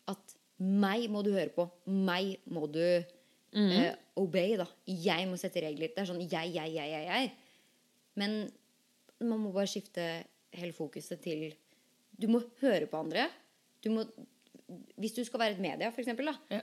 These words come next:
Speaker 1: Det viktigste jeg lærte når jeg jobbet fulltime som journalist også, er jeg lager ikke underholdning for at jeg føler at jeg skal underholde, eller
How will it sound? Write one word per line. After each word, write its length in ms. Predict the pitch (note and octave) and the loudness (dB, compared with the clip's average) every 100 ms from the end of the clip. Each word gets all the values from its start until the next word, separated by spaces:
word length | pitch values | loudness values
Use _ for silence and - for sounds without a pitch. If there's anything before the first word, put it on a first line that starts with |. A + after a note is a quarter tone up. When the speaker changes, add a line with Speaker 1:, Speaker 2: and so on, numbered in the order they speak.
| - | -4
Speaker 1:
Det 100 | - | -2
viktigste 460 | A3+ - - D3+ - | -2 -2 -6 -6 -2
jeg 120 | G3 | 0
lærte 340 | F#3+ F3 - E3+ | 0 -2 -4 -4
når 80 | F3+ | -2
jeg 160 | F3+ | -2
jobbet 360 | D#3 D#3 D#3+ E3+ _ _ | -2 -4 -4 -8 _ _
fulltime 560 | - F3+ D3+ F3 E3 E3 | -12 -10 -8 -4 -6 -4
som 220 | E3 D#3+ D#3 - | -6 -6 -8 -12
journalist 460 | - F#3 F3 - | -8 -6 -6 -6
også, 240 | D#3+ A#3 - | -4 -4 -2
er 240 | E3+ F#3 F3 - - _ - | -2 -2 -4 -16 -20 _ -4
jeg 360 | G3+ G3 C4 D#4+ | 2 4 4 2
lager 300 | D#4+ F#3 E3 | 2 0 -2
ikke 180 | - F#3 | -4 -4
underholdning 460 | G#3+ D3+ D#3+ F3 F#3+ | -2 -2 -2 -2 -2
for 100 | G#3 | -2
at 80 | G3+ F3 | -2 -2
jeg 320 | D#3 E3 G3 | 0 2 2
føler 220 | G#3 G3 F3 | 0 -2 0
at 80 | F3+ E3 | -2 -4
jeg 280 | D#3 D#3+ G3 | -2 0 0
skal 260 | - - E3 | -2 -2 -2
underholde, 560 | F3+ F#3 F3 D#3+ E3 G3 | -2 -4 -2 -2 0 0
eller 300 | F3+ F3+ | 0 -2